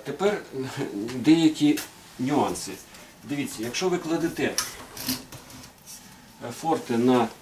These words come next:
сорок п'ять градусів, подивіться, вигинається змія. Це приводить, якщо ви її, е, е, са-, самостійно, е, не зробите, е, я кажу, як я зробив,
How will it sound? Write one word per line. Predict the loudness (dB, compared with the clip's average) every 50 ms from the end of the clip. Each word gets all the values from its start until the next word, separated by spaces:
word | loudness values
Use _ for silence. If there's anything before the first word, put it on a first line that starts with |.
| -10 -8 0
сорок | 2 2 2 2 0
п'ять | 2 2 2 2
градусів, | 4 4 2 4 4 2 0 0 -2 -2
подивіться, | 0 2 2 2 2 2 0 -2 -6 -8 -8 -4 -4
вигинається | -2 0 0 2 2 2 0 0 0 -2 -4 -4 -4 -4 -4 -6 -8 -12 -14 -14 -14 -12 -10
змія. | -8 -2 0 0 2 4 2 2 0 -2 -10 -16 -18 -10 -8 -6 -6 -4 -6
Це | -2 2 2 2
приводить, | 2 2 2 2 2 2 2 2 2 2 0 0
якщо | -4 -4 0 2 2 2
ви | 4 4 4 4
її, | 6 6 4 4 4 2 0 0 0 -2 -10 -20 -20 -20 -18 -4 -4 -2 -2
е, | -2
е, | -4 -4 -4 -4 -4 -4 -4 -6 -6 -8 -8 -4 -2 -2 -2 -2 0 0 0 0 0 -2 -4 -6
са-, | -6 -2 2 2 2
самостійно, | 4 4 2 4 4 4 4 4 4 6 6 6 6 4 2 0 -2 -4 -8 -14 -10 -8 -4
е, |
не | -2 0 2 4 4 2
зробите, | 2 2 4 4 4 4 4 0 0 -2 -4 -4 -6 -12 -18 -20 -20 -20 -16 -8 -6
е, | -6 -4 -4 -6 -8 -14 -20 -20 -20 -20 -20 -20 -20 -14 -10
я | -4 -2 -2
кажу, | -2 -2 -4 -4 0 0 2
як | 2 0 0 0
я | 2 2 2
зробив, | 0 0 -2 0 0 0 0 -2